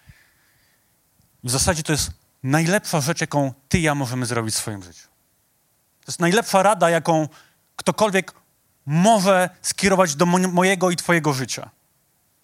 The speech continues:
To jest ta rada, którą Filip skieruje do Natanela. Przyjdź i sam się przekonaj. Nie wierzysz mi? Nie wierzysz w to, co ci teraz opowiadam? Okej, z-, zrób krok. Sprawdź to.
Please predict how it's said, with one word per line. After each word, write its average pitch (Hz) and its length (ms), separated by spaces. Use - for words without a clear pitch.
To 170 100
jest - 120
ta 196 120
rada, 190 240
którą 170 300
Filip 160 360
skieruje 160 480
do 151 80
Natanela. 123 520
Przyjdź - 440
i 233 100
sam 262 240
się 160 140
przekonaj. 98 540
Nie 202 180
wierzysz 175 500
mi? 214 220
Nie 185 160
wierzysz 170 460
w - 80
to, 170 140
co 160 140
ci - 140
teraz 165 280
opowiadam? 156 580
Okej, 330 400
z-, 139 140
zrób 185 320
krok. 214 360
Sprawdź - 480
to. 95 180